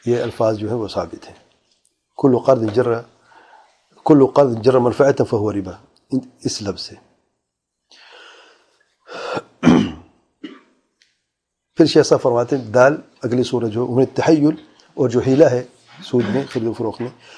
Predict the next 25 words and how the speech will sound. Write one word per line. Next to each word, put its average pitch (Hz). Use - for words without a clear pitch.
"بیع 170
حلی 190
بِفِضَّةٍ، 151
بیع 160
حلی 160
فِضَّةٍ 143
مَعَهُ 139
غیرہ 151
بِفِضَّةٍ، 139
او 139
مُدْ، 147
او 143
مُدْ 139
عَجْوَةٍ 151
ودرہم 143
بدرہم"۔ 107
یہ 147
بھی 175
حیلے 156
میں 135
سے 120
ہے 127
کہ 131
چاندی 147
کو 165